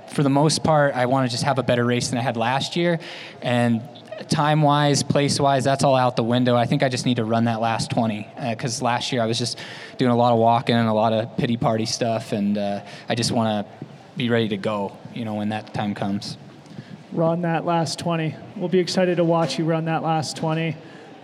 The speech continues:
Speaker 2: Good luck to you, Cole Watson. Have a great race.
Speaker 1: Thank you.
Speaker 2: Big round of applause. Cole Watson, the Barracuda.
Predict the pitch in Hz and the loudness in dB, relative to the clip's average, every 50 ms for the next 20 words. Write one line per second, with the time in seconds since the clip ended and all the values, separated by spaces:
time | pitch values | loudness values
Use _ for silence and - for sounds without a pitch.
0 | - - 202 196 196 196 196 190 - - 214 208 190 190 - 196 196 185 190 185 | 2 2 4 6 6 6 4 4 4 4 4 4 4 4 4 4 4 6 6 4
1 | 180 185 170 - - 196 196 185 190 185 165 156 - - - - - - - - | 4 2 0 2 2 2 2 2 0 -2 -6 -8 -12 -16 -18 -18 -20 -20 -20 -20
2 | - - - - - - - - 185 180 180 185 185 185 180 180 175 165 - - | -20 -20 -20 -20 -20 -10 -4 -2 0 0 2 4 4 4 6 4 4 4 2 0
3 | - - - - - - - - - - 131 131 131 131 123 117 - 240 262 262 | -4 -8 -8 -10 -8 -6 -6 -6 -6 -2 0 2 2 2 2 2 4 4 6 8
4 | 285 294 294 277 262 277 202 196 247 294 302 302 285 247 - - - - - - | 8 8 8 8 6 4 4 6 6 8 8 8 6 6 4 0 -4 -6 -10 -12
5 | - - - - - - - - - - - - - - - - - - 277 294 | -12 -12 -12 -12 -12 -12 -12 -12 -12 -10 -8 -8 -6 -6 -6 -2 2 4 6 6
6 | 294 294 294 302 311 311 302 302 - 277 269 233 202 170 - - - 269 247 - | 8 8 8 8 8 8 8 6 4 4 4 4 2 0 -2 0 2 2 4 6
7 | - 277 302 302 294 285 277 - - 254 320 339 339 320 302 277 226 196 165 127 | 8 10 10 10 10 8 8 6 6 6 8 8 8 10 8 8 8 6 4 2